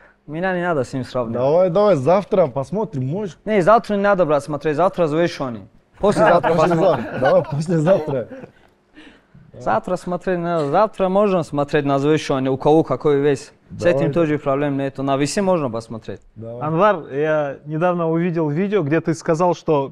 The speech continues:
Speaker 3: перешёл в кулачку именно, э, ш-,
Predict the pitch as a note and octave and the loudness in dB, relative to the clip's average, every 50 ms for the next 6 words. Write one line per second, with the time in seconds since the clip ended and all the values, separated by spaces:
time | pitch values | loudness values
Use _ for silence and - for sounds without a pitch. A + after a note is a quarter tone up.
0 | - _ F#3+ F3+ F3+ E3+ - G3+ F#3 D#3 - - - F3 F3+ G3+ G#3+ - - - | -6 _ -2 0 0 0 0 0 0 0 -2 -2 0 2 4 4 2 2 -2 -4
1 | F3+ D#3+ B2+ F3+ F#3+ F#3+ F#3 F3+ E3+ E3 E3 D3+ C#3+ C3+ - _ _ _ _ _ | -4 -4 -2 -4 -4 -4 -4 -4 -2 -2 0 -2 -2 -4 -8 _ _ _ _ _
2 | _ _ _ _ _ _ _ _ - C3+ C3 C3 C3 - - - - | _ _ _ _ _ _ _ _ -16 -14 -12 -12 -14 -14 -16 -18 -20